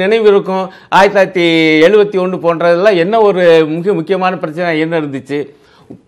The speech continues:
குறிப்பாக யுத்தங்கள் வரும்பொழுது என்ன ஆகும்னா, அந்த யுத்தம் பற்றிய பிரச்சனை தான் அந்த தேர்தலில் ஆக்கிரமிக்கும். அது இயல்பானது. அங்க போயிட்டு நீங்க மாநில பிரச்சனையெல்லாம் எடுபடவே செய்யாது.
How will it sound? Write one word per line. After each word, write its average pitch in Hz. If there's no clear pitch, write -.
குறிப்பாக 247
யுத்தங்கள் 220
வரும்பொழுது 185
என்ன 180
ஆகும்னா, 180
அந்த 180
யுத்தம் 254
பற்றிய 226
பிரச்சனை 190
தான் 294
அந்த 196
தேர்தலில் 214
ஆக்கிரமிக்கும். 202
அது 202
இயல்பானது. 190
அங்க 262
போயிட்டு 302
நீங்க 247
மாநில 277
பிரச்சனையெல்லாம் 269
எடுபடவே 294
செய்யாது. 233